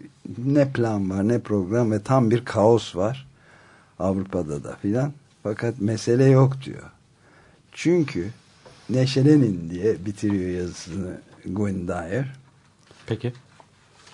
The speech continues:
Speaker 1: Bugünkü Türkiye'deki
Speaker 2: Fıkra mı
Speaker 1: gazetelerde
Speaker 2: anlatacak gibi?
Speaker 1: yakın-, hayır. E, şimdi eğer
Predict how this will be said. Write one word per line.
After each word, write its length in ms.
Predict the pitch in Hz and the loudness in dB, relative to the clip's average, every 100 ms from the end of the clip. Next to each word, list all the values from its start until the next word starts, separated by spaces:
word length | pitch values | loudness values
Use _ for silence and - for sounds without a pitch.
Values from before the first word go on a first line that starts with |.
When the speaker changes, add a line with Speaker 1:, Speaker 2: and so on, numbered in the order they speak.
| - _ 98 - _ - | -20 _ -16 -16 _ -16
Speaker 1:
Bugünkü 680 | 98 104 110 104 104 101 104 | -8 -4 -2 0 0 -2 -6
Türkiye'deki 480 | 113 104 101 98 117 | -6 -6 -2 -2 0
Speaker 2:
Fıkra 220 | 131 127 | 2 4
mı 60 | 104 | 4
Speaker 1:
gazetelerde 340 | 101 101 104 | 2 2 2
Speaker 2:
anlatacak 180 | 98 90 | 0 -2
gibi? 180 | 85 87 | -4 -6
Speaker 1:
yakın-, 320 | - 90 92 82 | -10 -12 -12 -12
hayır. 840 | - 123 160 202 151 104 - - - | -6 -2 0 0 -2 -6 -14 -14 -10
E, 320 | 98 95 87 | -8 -8 -10
şimdi 320 | - 120 113 90 | -8 -4 -2 0
eğer 460 | 107 113 101 - | 2 2 0 -6